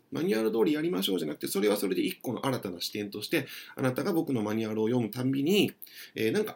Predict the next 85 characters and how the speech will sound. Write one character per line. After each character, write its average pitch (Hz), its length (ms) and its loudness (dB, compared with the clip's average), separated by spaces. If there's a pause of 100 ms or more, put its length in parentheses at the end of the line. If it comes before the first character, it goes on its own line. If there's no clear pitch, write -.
新 277 180 2
し - 60 4
い - 40 4
発 143 240 -2
見 151 140 0
が 143 120 -2
き - 180 -6
っ - 20 -20
と 165 240 0
あ - 60 -2
っ 196 60 -10
た - 120 -6
と 110 80 -4
思 90 160 -4
う - 20 -8
ん - 20 -8
で 82 60 -8
す - 100 -8
よ。 - 60 -10 (240)
そ - 140 -2
れ 262 80 2
に 277 160 4
対 277 180 2
し - 60 2
て - 80 2
あ 160 80 0
な 208 80 0
た 202 100 -2
が 131 80 0
何 165 240 4
を 123 80 4
考 117 120 -6 (180)
え 107 80 -4
て、 139 120 0
ど 139 280 4
う - 40 -10 (240)
選 117 200 0
ん 120 40 -2
で、 143 100 0
ど 147 200 6
う - 40 -2
行 101 180 0
動 95 120 0
す - 140 -4
る 101 60 -12
か。 - 160 -18 (1160)
で、 196 80 -2
僕 269 200 0
は - 160 0
あ 196 40 -4
く 185 120 -2
ま 139 100 0
で 113 100 -4
も、 175 320 0 (360)
え 98 500 -4 (680)
ー、 156 40 0
僕 190 240 2
は - 200 0
こ 151 200 2
う 147 40 6
い - 20 6
う - 20 2
ふ 147 80 2
う 170 40 6
に 113 120 2
思 101 200 0
い 98 60 0
ま 95 120 -2
す - 80 -2
っ - 40 -20
て - 80 -8
い - 20 -6
う - 40 -8
フ - 120 0
ィ 151 40 4
ー 135 40 -2
ド 143 60 4
バ 143 80 2
ッ 139 60 -4
ク - 160 -8
を - 220 -8
し - 200 0
ま - 60 -12
す。 - 220 -6 (520)
で、 202 280 2